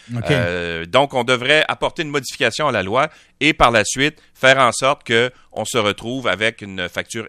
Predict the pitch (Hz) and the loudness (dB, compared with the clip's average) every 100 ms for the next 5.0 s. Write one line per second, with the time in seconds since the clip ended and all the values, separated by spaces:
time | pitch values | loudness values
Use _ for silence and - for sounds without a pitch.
0 | - 113 - 104 107 117 - 92 98 120 | -10 -12 0 2 2 -2 -10 -10 -8 -6
1 | 107 117 113 - - _ 107 87 120 113 | -4 -4 -4 -8 -20 _ -12 -8 -6 -4
2 | - 156 156 131 120 113 104 - 95 85 | -2 -2 0 -4 -4 -8 -12 -10 -12 -10
3 | 107 117 _ _ 101 101 120 120 107 107 | -12 -12 _ _ -10 -4 -4 -4 -6 -8
4 | 101 92 113 101 95 90 90 82 82 92 | -8 -10 -8 -8 -8 -10 -12 -10 -8 -10